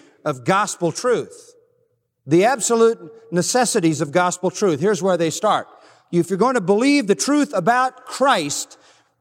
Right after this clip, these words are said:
here's what it includes. First of all, you have to believe in an eternal Trinity. Because Christ said he was one with the Father and that he was eternal, and before Abraham was ever created, he existed.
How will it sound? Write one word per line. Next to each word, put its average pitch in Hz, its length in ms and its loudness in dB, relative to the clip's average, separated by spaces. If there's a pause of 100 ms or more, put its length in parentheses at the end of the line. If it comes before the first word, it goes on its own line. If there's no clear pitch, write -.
here's 220 260 2
what 214 160 2
it 190 80 2
includes. 180 720 -2 (160)
First 254 300 0
of 180 100 2
all, 185 120 2
you 196 120 0
have 202 160 -2
to 196 80 0
believe 175 500 2 (500)
in 180 140 2
an 170 80 0
eternal 185 500 2
Trinity. 156 560 0 (1800)
Because 196 240 2
Christ 254 520 0
said 254 280 0
he 226 80 0
was 180 160 2
one 240 220 0
with 214 100 2
the 185 80 0
Father 226 500 2 (240)
and 208 140 0
that 220 80 4
he 226 160 0
was 226 200 2
eternal, 220 460 0
and 170 100 -2
before 240 360 2
Abraham 233 420 2
was 190 140 0
ever 226 180 0
created, 233 420 2
he 233 160 2
existed. 208 580 0